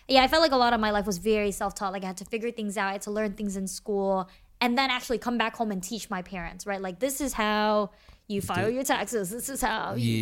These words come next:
Speaker 2: Yeah.
Speaker 1: you know, you should be raising your kids.
Speaker 2: I see, I see. So, but, but,
Speaker 1: Mm.
Speaker 2: um, now I, I, obviously, I think all, most Asian parents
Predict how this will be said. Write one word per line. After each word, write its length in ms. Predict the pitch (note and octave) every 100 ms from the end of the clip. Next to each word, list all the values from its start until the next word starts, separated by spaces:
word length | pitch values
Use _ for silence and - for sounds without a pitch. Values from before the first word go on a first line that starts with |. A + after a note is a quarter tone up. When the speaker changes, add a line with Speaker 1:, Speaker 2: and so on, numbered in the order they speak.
| G#2
Speaker 2:
Yeah. 160 | F#2+ F2 F#2 - -
Speaker 1:
you 120 | A3+
know, 200 | G3+ F#3+
you 180 | G3+ A#3 B3+
should 220 | - C4
be 100 | C#4
raising 300 | D#4 A#3+ B3+
your 160 | C#4+ C#4
kids. 540 | C#4+ A#3 G3+ G3+ - - G#2
Speaker 2:
I 40 |
see, 340 | - F#2+ F#2
I 80 | F#2
see. 120 | - - - -
So, 180 | - D3+
but, 240 | D3 D#3 D3
but, 140 | C3+
Speaker 1:
Mm. 200 | B3+ -
Speaker 2:
um, 300 | C#3 C3+ A#2+ D3
now 180 | E3 -
I, 120 | D3+ -
I, 100 | F3 - - - - -
obviously, 360 | C#3+ E3 E3+ -
I 40 |
think 240 | B2 D3+ -
all, 200 | - B2
most 840 | G#2 B2 C3+ C#3 C3+ - - - - - -
Asian 500 | A2+ A2+ A2 G#2 F#2+
parents 800 | - G#2+ G2 F#2+ F#2 F2+ -